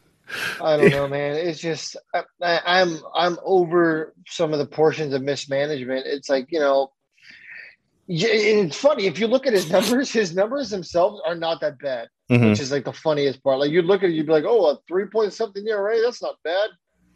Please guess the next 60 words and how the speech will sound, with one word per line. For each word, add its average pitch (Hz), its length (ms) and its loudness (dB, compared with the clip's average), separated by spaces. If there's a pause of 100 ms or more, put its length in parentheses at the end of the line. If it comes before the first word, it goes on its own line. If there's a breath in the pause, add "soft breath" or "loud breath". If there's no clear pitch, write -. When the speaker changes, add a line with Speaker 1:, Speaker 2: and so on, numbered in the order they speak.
(520)
Speaker 1:
But 120 100 4
Speaker 2:
Yeah, 131 200 12
Speaker 1:
he - 80 12
Speaker 2:
yeah. 104 80 10
Speaker 1:
has 180 120 2
a 170 60 -4
three 233 300 -4
point 233 480 -2
eight 185 300 -8
three 170 380 -2
E - 20 0
R 135 180 0
A. 131 180 -6
So, 165 160 -2
I 160 40 0
mean, 160 140 -6
it's - 260 -10 (120)
starting 240 300 4
to 185 40 2
trend 185 320 2
upward. 127 480 -2 (560)
But, 156 140 4
I 160 100 4
mean, 143 240 -4
you 156 80 -8
know, 139 140 -2
that's 156 180 0
still 202 180 0
not, 151 200 -2
like, 151 140 0
absolutely 151 480 -2
horrible. 139 600 -2 (320 soft breath)
Oh, 240 240 6
you 180 140 -2
know, 180 120 0
come 208 200 -4
to 190 60 -6
find 175 260 -2
out, 170 300 0
you 156 80 -10
know, 160 80 -6
it's 151 120 -8
all 165 120 0
inherited 147 420 -6
runs. 120 260 -20 (1040 soft breath)
You 170 100 4
know, 170 140 8
if 151 60 0
inherited 202 300 4
runs 180 260 2
didn't 175 200 -4
exist, 156 380 -4
his 147 160 -6
E 160 60 4
R 151 120 6
A 151 40 6
would 143 120 0
probably 147 240 2
be, 147 60 -2
like, 131 220 -4